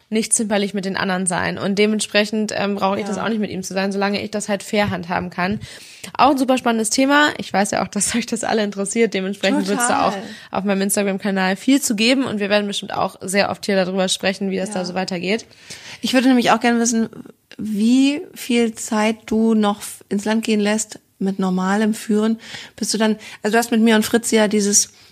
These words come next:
Speaker 2: tolle, ähm, Training gemacht mit dem Pferd auf Distanz halten, also so ein bisschen um dich schicken, Richtungswechsel, sowas.
Speaker 1: Mhm.
Speaker 2: Fängst du damit schon lose an?
Speaker 1: Hab ich schon,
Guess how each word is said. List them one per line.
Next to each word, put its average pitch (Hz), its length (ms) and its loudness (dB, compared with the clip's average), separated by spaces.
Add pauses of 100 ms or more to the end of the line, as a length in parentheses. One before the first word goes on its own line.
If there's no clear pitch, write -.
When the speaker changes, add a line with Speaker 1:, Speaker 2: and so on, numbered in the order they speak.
(100)
Speaker 2:
tolle, 208 520 2
ähm, 190 460 0
Training 214 340 2
gemacht 196 400 0
mit 196 180 0
dem 185 380 0 (1080)
Pferd - 240 2
auf - 120 -2
Distanz 208 400 -2
halten, 196 340 0
also 202 220 -2
so 208 100 0
ein 208 60 2
bisschen 214 280 -2
um 214 120 0
dich 208 160 0
schicken, 208 360 -2
Richtungswechsel, 202 720 -2
sowas. 262 320 4
Speaker 1:
Mhm. - 60 -6
Speaker 2:
Fängst 226 200 0
du 214 40 -4
damit 214 200 0
schon 208 160 -2
lose 196 240 0
an? 240 320 0
Speaker 1:
Hab 262 120 0
ich - 80 -4
schon, 185 220 -10